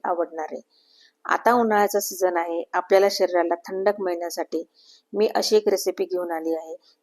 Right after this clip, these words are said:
जी मुलांना व मोठ्यांना देखील आवडेल. मार्केटमध्ये आता कैऱ्यांचा सीझन आहे, त्याच कैरीचे पने मी बनवून दाखवणार आहे.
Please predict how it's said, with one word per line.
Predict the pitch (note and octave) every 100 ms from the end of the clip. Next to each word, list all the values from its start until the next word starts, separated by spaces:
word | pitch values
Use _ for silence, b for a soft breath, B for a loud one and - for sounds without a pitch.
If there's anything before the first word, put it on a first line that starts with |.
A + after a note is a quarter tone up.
| -
जी | G3
मुलांना | G3+ F3+ E3+ F3 F3+
व | F3+
मोठ्यांना | E3+ - E3+ E3+
देखील | E3 E3 F3+ -
आवडेल. | F#3 D#3+ D3+ - _ _ _ _ _ F#3+
मार्केटमध्ये | F3+ E3+ B3 B3 A#3+ A3+ G#3+
आता | F#3 F3+
कैऱ्यांचा | F3+ F3 F3 E3+ F3
सीझन | F3 E3+ E3+ D#3+
आहे, | D#3 D#3 - _ _ _ _ _ _ _ _ _ _ _ G#3
त्याच | A3+ -
कैरीचे | G#3+ F#3+ F3+ F#3+
पने | - F3 E3+ A3+ _ _ _
मी | G3+ G#3+
बनवून | A3 F#3 F3 F3
दाखवणार | E3+ - E3+ E3+ E3+ -
आहे. | E3+ E3